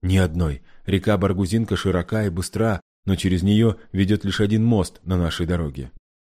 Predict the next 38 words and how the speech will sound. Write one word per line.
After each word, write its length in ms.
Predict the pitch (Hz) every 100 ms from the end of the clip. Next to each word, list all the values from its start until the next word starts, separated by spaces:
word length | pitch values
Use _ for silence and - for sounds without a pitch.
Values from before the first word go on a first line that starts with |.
| _ _ 87
Заметен 580 | 80 92 107 123 127
ли 100 | 127
будет 300 | 131 131 123
на 100 | 123
следующей 440 | 117 123 120 113 113
станции 380 | - 107 101 113
проезжий? 640 | 113 110 98 76 65 58 _ _ _ _
Так 160 | - 87
мимо 300 | 98 101 104
той 180 | 107 98
станции 380 | - 104 98 104
никак 320 | 101 110 104
не 100 | 110
проехать 460 | 110 110 107 90
незаметно, 580 | 95 92 98 90 - 73 - _ -
в 60 |
особенности 540 | 92 87 95 90 85 98
в 80 | 95
Арнавке. 500 | 104 92 - 76 69 - _ -
Да 140 | 101
он 160 | 113 117
туда 240 | 117 123
и 80 | 117
не 100 | 117
поедет. 580 | - 117 87 73 71 - _ _ _ -
Почему? 540 | 87 - 80 95 123 _ _ _
Потому 260 | - 107 147
что 160 | 143 143
там 160 | 147
караул 580 | 139 151 160 123 85 78 _
стоит, 420 | - - 82 78 - _ -
а 100 | 113
этого 280 | 117 113
подлеца 480 | 107 113 110 110 127
каждый 400 | 117 117 101 95
в 60 | 85
глаза 300 | 101 92 80
знает. 440 | 82 82 73 -